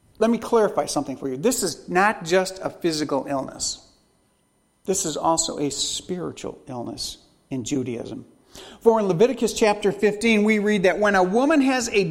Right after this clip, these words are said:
discharge, if her discharge in her body is blood, she shall continue in her menstrual impurity for seven days, and whoever she touches will be made unclean until evening.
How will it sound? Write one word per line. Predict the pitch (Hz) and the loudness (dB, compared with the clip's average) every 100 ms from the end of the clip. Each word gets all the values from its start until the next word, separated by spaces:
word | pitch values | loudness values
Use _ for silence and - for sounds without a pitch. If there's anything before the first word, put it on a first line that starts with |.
| 156 | 2
discharge, | 233 247 - 165 147 180 190 | 2 0 -2 0 2 2 0
if | 190 | 0
her | 170 | -2
discharge | 139 233 269 - 214 214 202 | 2 2 2 2 2 2 2
in | 180 | 0
her | 165 | 0
body | 151 165 185 170 | 2 4 2 2
is | 165 156 | 0 -2
blood, | 147 131 175 202 190 156 165 - - - | -4 2 4 6 6 4 0 -8 -14 -4
she | - 214 | 0 2
shall | 226 190 | 4 4
continue | 190 190 196 262 269 262 262 | 4 -2 2 4 6 6 4
in | - 208 208 | 2 2 2
her | 185 196 | 2 2
menstrual | 156 165 196 233 - - 254 214 | 2 2 2 2 0 2 2 4
impurity | 202 202 233 233 233 | 0 0 2 4 4
for | 226 208 | 4 0
seven | 196 190 196 208 | 4 4 4 2
days, | 226 220 180 | 2 2 2
and | 147 | 2
whoever | 151 180 | 4 4
she | 190 214 190 - | 2 -4 -8 -2
touches | - 190 226 220 - - - - - - - | 0 0 0 -2 -4 -16 -18 -18 -20 -20 0
will | 214 | 4
be | 214 | 6
made | 233 233 | 6 6
unclean | 269 262 - 277 294 311 202 | 4 2 0 2 4 4 2
until | 185 226 233 | 2 2 4
evening. | 277 240 160 - | 2 2 0 0